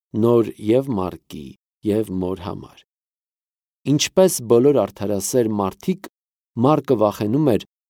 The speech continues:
որ հանկարծ Անետան այդ հոգատարության մեջ տեսնի այն չափազանցված ջերմ եռանդը,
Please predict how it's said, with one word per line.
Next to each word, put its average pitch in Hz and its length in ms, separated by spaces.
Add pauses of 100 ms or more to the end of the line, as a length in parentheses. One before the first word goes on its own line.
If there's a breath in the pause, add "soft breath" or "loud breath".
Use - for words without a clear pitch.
որ 120 140
հանկարծ 143 540
Անետան 135 540
այդ 120 160
հոգատարության 110 760
մեջ 127 280
տեսնի 110 500
այն 110 220
չափազանցված 101 1300
ջերմ 113 420
եռանդը, 104 680